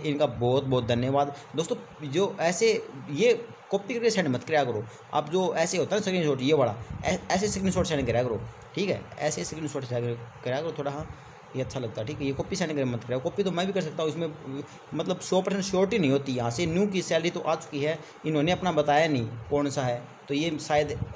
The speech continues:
न्यू से ही है, ठीक है, और ये भी न्यू की salary आ चुकी है। और आ गई भाई salary district यमुनानगर की, तो यमुनानगर वालों के लिए भी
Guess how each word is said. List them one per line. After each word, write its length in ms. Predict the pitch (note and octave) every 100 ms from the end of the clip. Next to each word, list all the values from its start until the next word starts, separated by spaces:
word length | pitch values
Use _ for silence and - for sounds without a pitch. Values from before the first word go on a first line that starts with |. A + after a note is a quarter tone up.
| -
न्यू 320 | C#3+ D3 F3 F#3
से 140 | D#3+
ही 100 | C3
है, 180 | A2+ A#2
ठीक 120 | E3+
है, 120 | C3 A#2+ - - -
और 80 | C3
ये 160 | D3
भी 100 | D3+
न्यू 160 | C#3+ D3+
की 100 | D3
salary 300 | C3+ C3 C3
आ 80 | A#2+
चुकी 240 | A#2 B2 C3+
है। 180 | C#3 C#3+ - -
और 140 | C#3 C#3
आ 140 | D#3 F3
गई 200 | F#3 F3
भाई 200 | D3 C#3
salary 460 | - D#3+ D#3+ D#3+ D3+
district 520 | D3 - - C#3+ B2+
यमुनानगर 520 | D3 D3+ C3+ B2+ A#2+
की, 180 | A2+ A#2
तो 120 | A2
यमुनानगर 540 | A#2+ C3+ D3 C#3+ C#3+ C#3
वालों 280 | C3+ C3+ C#3
के 140 | C3
लिए 180 | B2 B2+
भी 240 | A#2+ C3